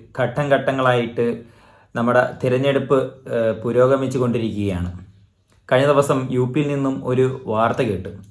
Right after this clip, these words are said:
അത്, ഏഹ്, തെളിയിക്കുന്ന രീതിയിലുള്ള, ഏഹ്, സത്യാവസ്ഥയാണെന്ന്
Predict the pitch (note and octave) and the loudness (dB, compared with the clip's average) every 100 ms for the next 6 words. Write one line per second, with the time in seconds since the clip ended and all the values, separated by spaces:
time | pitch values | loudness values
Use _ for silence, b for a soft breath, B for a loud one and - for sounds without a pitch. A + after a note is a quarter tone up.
0 | _ _ b b b C3 C3+ D#3 D3+ - | _ _ b b b 0 2 2 -2 -12
1 | _ _ _ C3 B2 A#2 C#3 C3 D#3 D#3+ | _ _ _ -2 0 0 2 2 2 0
2 | F3 D#3+ C#3 C3 A#2+ A#2 G#2+ A2 D3+ - | -2 0 0 0 0 -2 0 -2 -2 -12
3 | - - - - A#2+ A2+ A2 G#2 A2 - | -20 -20 -20 -6 0 2 2 -2 -6 0
4 | D3+ D3 D3+ D3 C3 C3 D#3 E3+ | 0 0 0 0 2 2 2 0